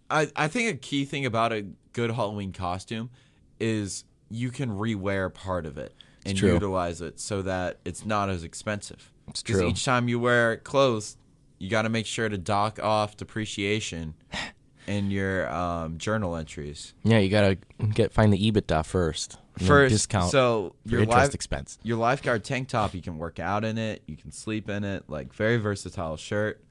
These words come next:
Speaker 1: Um, you can also g-, roll around campus and flex in it whenever you want.
Speaker 2: Yeah, that's right, especially when it's twenty degrees.
Speaker 1: Exactly.
Speaker 2: Yes.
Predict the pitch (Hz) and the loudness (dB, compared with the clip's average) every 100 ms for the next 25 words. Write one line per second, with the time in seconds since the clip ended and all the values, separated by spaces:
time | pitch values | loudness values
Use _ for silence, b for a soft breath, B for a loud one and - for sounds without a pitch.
0 | b b b b - 87 87 85 87 98 | b b b b -10 -6 -6 -6 -8 -6
1 | 98 98 101 90 - 98 104 101 98 92 | -4 -4 -6 -8 -6 -2 -2 0 -2 -6
2 | - 107 101 120 123 - - _ - 82 | -8 -6 -4 -4 -4 -8 -14 _ -10 -8
3 | 76 - 95 92 117 120 139 - - - | -10 -4 -2 -2 -2 -2 -4 -10 -10 -2
4 | 92 92 107 110 113 131 107 - _ - | 0 0 0 0 2 2 0 -4 _ -20
5 | - 117 104 90 - 113 92 - 117 107 | -4 0 2 2 4 4 6 4 4 6
6 | 98 - - 104 92 90 82 73 69 - | 4 2 2 4 4 2 0 -2 -4 -8
7 | - - 87 90 104 110 - 69 71 82 | -12 -8 -6 -2 0 0 -4 -6 -2 -2
8 | 71 - | -4 -10